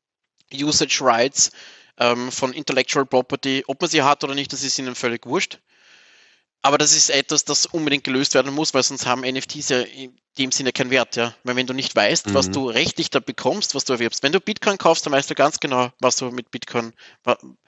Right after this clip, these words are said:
Speaker 1: welche Rechte du erlangst und welchen Wert du hast. Bei N F Ts weißt
Speaker 2: Ja.
Speaker 1: du's einfach nicht, ja.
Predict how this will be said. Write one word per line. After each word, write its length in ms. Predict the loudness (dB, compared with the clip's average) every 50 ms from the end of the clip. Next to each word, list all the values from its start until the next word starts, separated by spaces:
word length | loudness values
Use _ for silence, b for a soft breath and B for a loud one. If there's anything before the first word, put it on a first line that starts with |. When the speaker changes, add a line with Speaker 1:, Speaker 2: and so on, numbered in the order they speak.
| b b b b b b _ -2
Speaker 1:
welche 260 | -2 0 0 0 2
Rechte 280 | 2 2 2 0 -2 -4
du 160 | 2 4 4
erlangst 460 | 4 6 4 2 2 0 -4 -4 -4
und 180 | -6 -8 -4 -2
welchen 260 | -2 -2 -2 -4 -2
Wert 200 | -2 -2 -2 -2
du 80 | -6
hast. 340 | -6 -4 -4 -4 -6 -4 -2
Bei 220 | -2 0 0 0 -2
N 160 | -4 -6 -6
F 100 | -6 -10
Ts 240 | -10 -8 -8 -4 -2
weißt 200 | 0 0 0 -2
Speaker 2:
Ja. 20 |
Speaker 1:
du's 120 | -4 -6
einfach 280 | -6 -8 -8 -10 -12 -12
nicht, 240 | -12 -12 -12 -10 -8
ja. 120 | -8 -8